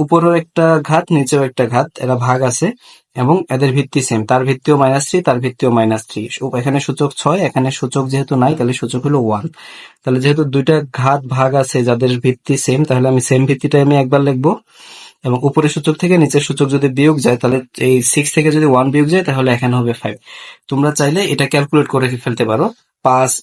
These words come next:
মাইনাস থ্রি পাঁচবার লিখে, মাইনাস থ্রি পাঁচবার লিখে গুণ করবা, গুণ করে যত হয় এখানে লিখতে পারো। আমি সেটা করবো না, কারণ আমি আগেও বলেছি, আমার আপাতত উদ্দেশ্য হলো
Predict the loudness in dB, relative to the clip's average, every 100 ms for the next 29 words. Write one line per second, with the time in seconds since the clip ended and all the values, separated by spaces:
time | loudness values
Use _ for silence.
0 | -8 -6 -2 0 2 0 -2 0 2 2
1 | 0 0 0 0 -2 -2 0 0 -2 -2
2 | -4 0 0 0 0 0 -2 -2 0 0
3 | 2 2 2 0 0 0 0 -2 -2 0
4 | 0 -2 -4 -2 -2 -4 -12 -20 -20 -12
5 | -8 -6 -4 -2 -2 0 -2 0 0 0
6 | -2 -6 _ -6 -2 0 0 2 2 0
7 | -2 -4 -6 -6 -16 -4 2 2 2 0
8 | -2 -2 0 0 0 0 0